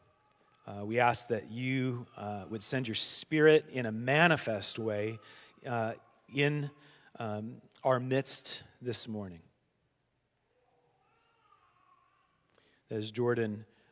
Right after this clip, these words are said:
uh, prayed, that, that you would take the glory for yourself, uh, and that we would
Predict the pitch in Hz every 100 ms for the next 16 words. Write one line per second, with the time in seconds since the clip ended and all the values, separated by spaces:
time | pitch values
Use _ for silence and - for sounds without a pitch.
0 | - 117 110 - - 123 113 110 107 -
1 | _ _ - 110 107 131 131 123 110 120
2 | 101 95 - - 107 98 104 92 90 78
3 | _ _ _ _ _ _ _ _ _ _
4 | - - 117 107 98 - 87 - - _
5 | _ _ _ _ _ _ _ _ _ _
6 | - 107 113 - 117 113 110 107 113 110
7 | 104 101